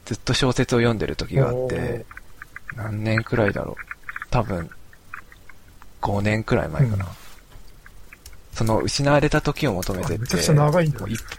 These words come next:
Speaker 1: いわ-、一般、そう、あの、ね、なんですかね、プルーストの
Speaker 2: はい。
Speaker 1: マドレーヌが有名な小説ですね。
Speaker 2: うん。
Speaker 1: で、それって本当、みんなネットとかだ、ネットとかだとっていうと、<laughs> また、
Speaker 2: はい。<laughs>
Speaker 1: 主語がでかいけど、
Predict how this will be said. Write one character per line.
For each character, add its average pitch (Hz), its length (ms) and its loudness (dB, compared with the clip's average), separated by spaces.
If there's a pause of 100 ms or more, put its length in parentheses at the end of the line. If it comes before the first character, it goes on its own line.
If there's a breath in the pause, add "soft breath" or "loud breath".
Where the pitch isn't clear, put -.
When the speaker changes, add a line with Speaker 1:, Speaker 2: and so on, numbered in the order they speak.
(200)
Speaker 1:
い 127 60 -2
わ-、 123 180 2
一 120 180 -4
般、 139 140 2 (580)
そ - 220 -2
う、 107 60 6
あ 110 80 4
の、 107 240 2 (400)
ね、 104 80 -10
な 113 60 -4
ん 104 40 -4
で 107 40 -6 (260)
す - 80 -10
か - 60 -10
ね、 - 140 -8 (160)
プ 139 100 2
ル 135 100 8
ー 123 40 8
ス 104 60 2
ト 98 120 -4
の 95 160 0
Speaker 2:
は 87 40 -4
い。 - 40 -6 (680 loud breath)
Speaker 1:
マ 110 120 4
ド 120 120 4
レ 123 180 6
ー 98 60 0
ヌ 73 180 -8 (300)
が - 120 -4
有 92 200 -2
名 90 220 -2
な - 180 -6 (220)
小 101 180 -8
説 - 280 -10
で - 40 0
す - 40 2
ね。 120 120 4
Speaker 2:
う 113 300 2
ん。 104 80 -2 (500 loud breath)
Speaker 1:
で、 - 80 -4
そ - 160 2
れ 170 60 6
っ 175 40 4
て - 260 0
本 143 200 0
当、 139 180 2 (1300)
み 143 100 -2
ん - 20 -2
な 151 100 2
ネ 127 120 4
ッ - 20 -4
ト - 180 0
と 143 100 0
か 95 100 0
だ、 82 120 -6 (120)
ネ 101 100 -4
ッ 104 140 -4
ト 151 100 0
と - 100 -2
か 113 120 0
だ - 100 -6
と - 100 -10
っ - 20 -14
て - 240 0
い 98 120 -4
う 101 40 -8
と、 - 120 -4 (180)
<laughs> - 180 -10
ま 110 100 -2
た、 107 160 6
Speaker 2:
は 175 320 6 (320)
い。 226 40 6
<laughs> - 20 -
Speaker 1:
主 135 120 6
語 220 80 6
が 101 60 2
で 98 120 2
か 110 100 4
い 98 80 4
け 92 120 0
ど、 82 200 -2